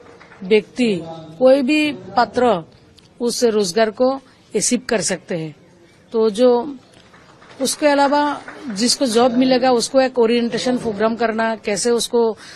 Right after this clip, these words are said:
job को आगे लेके जाना है, कैसे उसको दायित्व निर्वहन करना है, उसके लिए कर्मयोगी portal का भी पहले उद्घाटन किया है। उसके अलावा आज एक नया नवाचार मोदी जी ने किया है, जिसके लिए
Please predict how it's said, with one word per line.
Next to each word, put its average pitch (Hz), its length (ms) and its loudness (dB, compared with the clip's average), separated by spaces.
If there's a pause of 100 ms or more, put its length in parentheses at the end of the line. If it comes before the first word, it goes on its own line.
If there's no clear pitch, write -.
(180)
job 208 260 0
को 226 460 0 (120)
आगे 196 220 0
लेके 226 280 0
जाना 214 220 -2
है, 214 80 -4
कैसे 202 280 -4
उसको 220 240 -4
दायित्व 196 360 -2
निर्वहन 202 460 -4
करना 214 280 -6
है, 214 60 -4
उसके 202 260 -8
लिए 220 160 -2
कर्मयोगी 214 760 -4 (360)
portal 214 300 -2
का 226 140 0
भी 220 260 -2 (380)
पहले 226 240 4
उद्घाटन 214 500 0
किया 214 240 0
है। 226 200 -4 (400)
उसके 233 260 0
अलावा 262 300 4
आज 233 540 0 (520)
एक 226 160 -2
नया 220 360 2
नवाचार 233 520 0
मोदी 233 300 -4
जी 220 120 -4
ने 240 120 0
किया 220 240 0
है, 240 380 -6
जिसके 196 320 -4
लिए 240 280 2